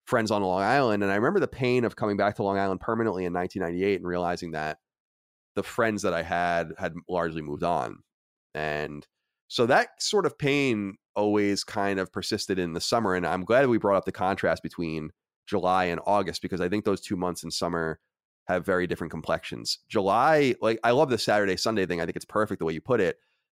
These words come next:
July is just a month where anything goes. I, like, July means nothing i-, if you're a kid, because it's just, you have nothing to worry about. When you're on the clock in August, then you truly are timed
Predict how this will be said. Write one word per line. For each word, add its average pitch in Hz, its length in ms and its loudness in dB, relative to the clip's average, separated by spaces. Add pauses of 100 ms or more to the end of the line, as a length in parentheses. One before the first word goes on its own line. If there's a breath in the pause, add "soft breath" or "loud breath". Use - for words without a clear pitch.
July 127 400 4
is 160 140 2
just - 160 2
a 117 60 2
month 110 240 0
where 104 120 4
anything 104 320 0
goes. 101 380 4
I, 85 140 -2 (480)
like, 101 240 -2
July 117 340 2
means 113 260 0
nothing 90 520 -2 (260)
i-, 101 100 -2
if 101 140 -2
you're 98 160 2
a 90 80 -2
kid, 92 240 -2
because 92 300 -2
it's 98 120 -2
just, - 220 -2 (260)
you 107 80 -2
have 127 80 2
nothing 151 240 2
to 135 60 4
worry 190 160 6
about. 98 260 4
When 110 200 -2
you're 123 180 2
on 175 140 2
the 151 80 -2
clock 123 240 2
in 110 80 0
August, 101 420 0
then 98 140 -2
you 95 240 0 (200)
truly 98 320 0
are 80 460 0 (640)
timed 73 580 -2